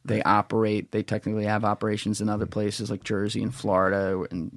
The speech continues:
eventually even Vegas and stuff like that as well. But the commission, they did allow, I think right away, the only other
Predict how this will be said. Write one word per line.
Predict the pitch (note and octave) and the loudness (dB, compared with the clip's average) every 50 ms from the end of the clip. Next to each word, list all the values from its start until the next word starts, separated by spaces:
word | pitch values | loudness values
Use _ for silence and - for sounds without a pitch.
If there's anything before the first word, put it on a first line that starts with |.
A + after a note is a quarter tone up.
| - - - | -14 -14 -10
eventually | - G2 F#2+ F#2+ - A2 G#2 G2+ | -6 -6 -6 -4 -4 -4 -4 -2
even | F2 - F#2+ F2 F#2 G#2 | -2 -2 -2 -2 -2 -2
Vegas | - G2+ G#2+ G#2 G2 G2 F2+ - - | -2 0 0 0 0 -2 -4 -4 -4
and | G2+ | -6
stuff | - - G2+ - - | -2 -2 -2 -2 -2
like | F#2+ F#2 - | -4 -2 0
that | - G2 F2+ E2+ | 2 2 2 2
as | F2 - - | 0 -2 2
well. | A2 A2 G#2 F#2+ F2 - _ - | 4 4 6 6 4 2 _ 8
But | D#3+ C3+ A2 - - - - - - - - - - - | 8 10 8 6 0 -8 -20 -20 -20 -20 -20 -14 -2 0
the | B2 | 0
commission, | - - C3 B2+ C3+ D#3 E3+ D#3 - D3+ B2+ A#2+ | 4 8 8 10 10 10 8 6 6 8 6 8
they | A#2 A#2+ A#2 A2 | 8 6 4 4
did | - - D3+ E3+ F3 D#3 | 6 6 8 8 10 8
allow, | B2 A2+ A2+ A#2 B2 B2+ B2 A#2 A2 G#2 G#2 G2+ G2+ G2+ G#2 _ _ _ _ _ _ _ _ _ _ _ _ _ _ _ _ _ _ _ _ _ _ _ - | 8 8 8 8 8 8 8 6 6 6 6 4 4 2 -2 _ _ _ _ _ _ _ _ _ _ _ _ _ _ _ _ _ _ _ _ _ _ _ -2
I | A#2+ | -2
think | A2+ - - - - F#3 G3 F#3+ - - - | -2 -2 -8 0 4 6 6 6 6 2 2
right | B2 B2+ B2+ C3 B2 | 6 8 8 8 8
away, | A#2 A2 G#2+ A2+ A#2 A#2 A2 G#2 F#2 F2 F2+ D#2 - - _ _ _ _ _ _ _ _ _ _ | 6 4 4 4 4 6 6 4 4 2 0 -2 -4 -8 _ _ _ _ _ _ _ _ _ _
the | - A#2+ - - - | 0 0 0 4 4
only | B2 B2+ C3 C3 C3 B2+ B2+ B2 - | 6 8 8 10 8 8 6 4 4
other | A2+ A#2 A#2 G#2+ A#2 A2+ A#2 A2+ A2 G#2+ - | 2 2 2 4 4 4 4 2 2 0 -4